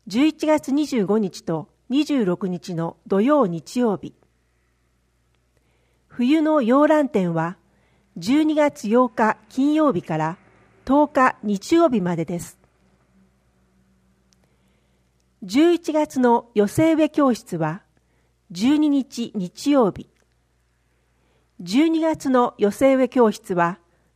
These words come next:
十日日曜日で、寄せ植え教室はいずれも時間は午後一時三十分から三時まで。参加費は千八百円で、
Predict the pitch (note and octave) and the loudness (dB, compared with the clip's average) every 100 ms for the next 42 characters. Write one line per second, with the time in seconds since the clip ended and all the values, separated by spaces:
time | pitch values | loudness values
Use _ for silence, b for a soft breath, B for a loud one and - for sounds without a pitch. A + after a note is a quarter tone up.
0 | _ A#3+ C#4+ D4 C#4 C4 - G3 F3 - | _ 2 2 2 0 0 -2 -8 -6 0
1 | D4+ B3 E3 F3+ F#3 - _ _ _ _ | 2 2 2 -2 -4 -10 _ _ _ _
2 | _ _ A3 A3 C4+ E4+ D#4+ D#4+ D#4+ D4 | _ _ -2 -2 0 0 0 -2 0 -2
3 | B3+ - G3 E3+ D#3+ - - G3+ C4+ C4+ | -2 -8 -4 -2 -4 -8 -10 -8 -4 -2
4 | B3 G#3 G#3 _ _ _ _ _ E3+ F#3+ | -2 -4 -8 _ _ _ _ _ -10 -6
5 | - C4+ C4+ B3 A#3 b b _ C4 D4+ | 0 2 2 2 2 b b _ 0 4
6 | C4 F#3+ - - A3+ B3 C4+ C#4+ E4+ - | 4 4 0 -8 -4 -2 0 0 -4 -4
7 | A3+ F3 D#3+ D#3+ G#3+ C4 A#3+ F3 D#3+ - | -6 -4 -8 -6 -4 -4 -4 -6 -6 -8
8 | - _ _ _ _ _ _ _ _ _ | -14 _ _ _ _ _ _ _ _ _
9 | _ _ - C#4 D4+ D#4+ D#4+ G3 E3+ F#3 | _ _ -2 0 2 0 0 0 0 -2
10 | _ - C4+ D4 C#4 C#4+ D4+ D4+ B3+ F#3 | _ 0 2 2 -2 -2 -2 0 0 -2
11 | D#3+ D#3+ | -2 -6